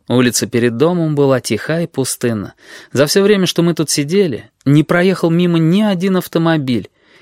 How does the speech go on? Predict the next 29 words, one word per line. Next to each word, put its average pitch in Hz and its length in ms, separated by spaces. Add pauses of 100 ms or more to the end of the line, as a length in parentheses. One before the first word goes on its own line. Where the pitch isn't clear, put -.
и 117 100
ни 123 180
одной 180 320
машины 160 460
не 147 160
было 139 180
видно 135 380
у 135 60
тротуара 120 500
во 113 120
всём 117 240
квартале. 110 680 (1600)
Пат 247 220
потолковал 202 600
об 196 120
этом 202 240
деле 196 240
со 185 100
своим 185 300
партнёром, 156 680 (360)
и 151 100
наутро 247 400
они 208 400
отказались 170 680
от 127 80
двухсотдолларового 170 880
контракта 151 560
с - 100
Орфеумом. 107 680